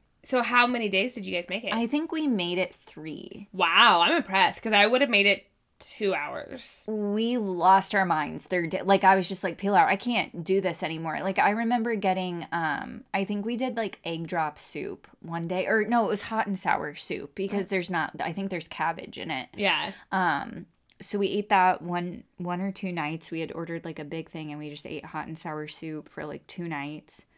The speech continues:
Speaker 2: And then I think I had, like, a naked smoothie or something the next day. And, I mean, I was starving.
Speaker 1: Oh, yeah.
Speaker 2: Like, so hungry. And I just remember we were like, "Dude, this is stupid." And then the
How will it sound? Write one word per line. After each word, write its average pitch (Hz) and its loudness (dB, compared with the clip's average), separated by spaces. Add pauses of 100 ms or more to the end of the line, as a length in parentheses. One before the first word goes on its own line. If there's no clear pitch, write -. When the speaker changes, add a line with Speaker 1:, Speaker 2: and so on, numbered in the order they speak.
(540)
Speaker 2:
And 175 0
then 165 0
I 156 -4
think 165 -6
I 160 -6
had, 165 -6 (100)
like, 151 -8
a 147 -8
naked 147 -8
smoothie 160 -8
or 147 -8
something 151 -10
the 147 -10
next 135 -12
day. 165 -6
And, 196 -4 (220)
I 196 -4
mean, 202 -2
I 214 0
was 247 -6 (220)
starving. 143 -12
Speaker 1:
Oh, 220 -2
yeah. 202 2 (560)
Speaker 2:
Like, 170 -8
so 185 0
hungry. 156 -4 (380)
And 175 0 (100)
I 170 0
just 165 -4
remember 151 -4
we 143 -6
were 143 -8
like, 139 -8 (220)
"Dude, 151 -6
this 147 -12
is - -14
stupid." - -8
And 202 4
then 196 2 (260)
the 196 2